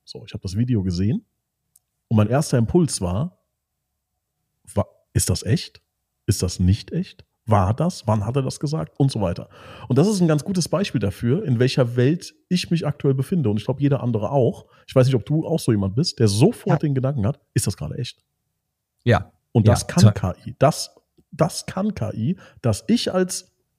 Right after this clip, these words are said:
Speaker 1: in Anführungszeichen, Experte ein Video mir von Robert De Niro anschaue und mich fragen muss, ist das echt? Was mache ich? Ich recherchiere. Hat Donald Trump, äh, hat Donald Trump, hat,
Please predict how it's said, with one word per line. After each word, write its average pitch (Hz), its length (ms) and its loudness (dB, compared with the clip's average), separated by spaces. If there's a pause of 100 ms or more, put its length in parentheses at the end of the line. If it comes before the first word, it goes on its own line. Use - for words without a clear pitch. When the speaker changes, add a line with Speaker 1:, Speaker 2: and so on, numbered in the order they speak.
(120)
Speaker 1:
in 135 100 -2
Anführungszeichen, 175 720 -4
Experte 131 680 -2 (320)
ein 95 240 2
Video 120 520 0
mir 110 140 0
von 92 140 -4
Robert 160 320 4
De 165 80 -2
Niro 139 260 0
anschaue 101 480 -6 (320)
und 107 180 4
mich 92 220 0
fragen 117 520 -2
muss, 147 440 -2
ist - 220 0
das 131 160 -4
echt? - 280 -8 (440)
Was - 180 -6
mache 95 260 2
ich? 131 140 -2
Ich 123 160 -6
recherchiere. 117 540 -2
Hat 107 120 -2
Donald 104 220 0
Trump, 117 260 -2
äh, 127 80 6
hat - 260 0
Donald 90 200 -2
Trump, 92 220 -6
hat, - 180 -6